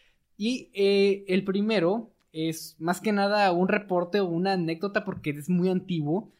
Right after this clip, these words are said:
Pasó en el año mil seiscientos sesenta y cuatro en la ciudad de París, en Francia, donde un ciudadano des-, describió a, a un, a no sé si a alguno de los diarios de la época,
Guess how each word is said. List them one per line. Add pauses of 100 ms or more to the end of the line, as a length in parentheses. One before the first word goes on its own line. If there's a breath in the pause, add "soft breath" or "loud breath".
(120)
Pasó
en
el
año
mil
seiscientos
sesenta
y
cuatro (300 soft breath)
en
la
ciudad
de
París,
en
Francia, (540)
donde
un
ciudadano
des-,
describió (500)
a,
a
un,
a
no
sé
si
a
alguno
de
los
diarios
de
la
época,